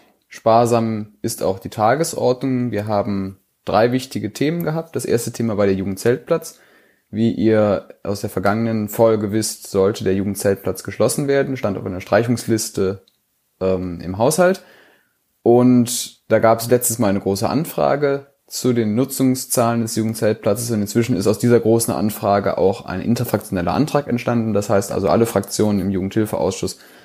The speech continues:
haben zu gemeinsam einen Antrag gestellt, dass der Jugendzeltplatz erhalten bleiben soll und dass er n-, dann nach zwanzig einundzwanzig soll ein neuer Vertrag verhandelt werden.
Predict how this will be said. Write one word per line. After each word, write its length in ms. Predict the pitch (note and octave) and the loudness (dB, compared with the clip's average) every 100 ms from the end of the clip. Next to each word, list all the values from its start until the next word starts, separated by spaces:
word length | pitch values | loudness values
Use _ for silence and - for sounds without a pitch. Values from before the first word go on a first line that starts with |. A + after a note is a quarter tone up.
| - | -2
haben 200 | G#2+ G#2+ | 0 0
zu 140 | G#2+ | 0
gemeinsam 500 | F#2+ G2+ A2+ A#2+ G#2+ | 2 4 4 4 2
einen 180 | - F#2+ | -2 -2
Antrag 320 | F#2+ C3+ B2+ | -2 -2 -4
gestellt, 420 | - - A2+ G#2+ G#2+ | -4 -2 0 0 -2
dass 120 | - | -2
der 100 | G2 | 0
Jugendzeltplatz 600 | G2 G2+ G2 F#2 - - | 0 -2 -2 -4 -6 -6
erhalten 440 | - G#2 C3 E3 | 0 2 2 0
bleiben 240 | C#3+ C#3+ D3 | -2 -2 -2
soll 320 | C#3 C#3 C#3 - _ _ _ _ _ _ | -2 -2 -4 -12 _ _ _ _ _ _
und 560 | - A2+ A2 G#2+ G#2+ - | 2 4 4 2 -2 0
dass 420 | G2 G2 - - | 2 2 0 -6
er 600 | - G2 F#2+ F2+ F2 F2 _ _ _ _ _ _ _ _ _ - | -2 2 2 2 0 -6 _ _ _ _ _ _ _ _ _ -2
n-, 400 | A2+ G#2+ G2+ - | 0 2 0 0
dann 300 | G#2+ G2+ G2 | 0 2 2
nach 360 | G2+ G#2+ - - | 2 2 -2 -6
zwanzig 600 | G2 G2+ G2+ - G#2 - | -2 -2 -2 -6 -6 -4
einundzwanzig 600 | G2+ G#2 - F#2+ F#2+ G2+ | -2 -4 -4 -6 -4 -2
soll 120 | G2+ | -2
ein 40 | |
neuer 180 | F#2+ F#2 | -2 -6
Vertrag 360 | - - A#2 A#2+ | -10 -4 -2 0
verhandelt 440 | A#2+ A#2 G#2+ G2+ | 0 0 -2 0
werden. 320 | G2 F#2+ F#2+ | 0 0 0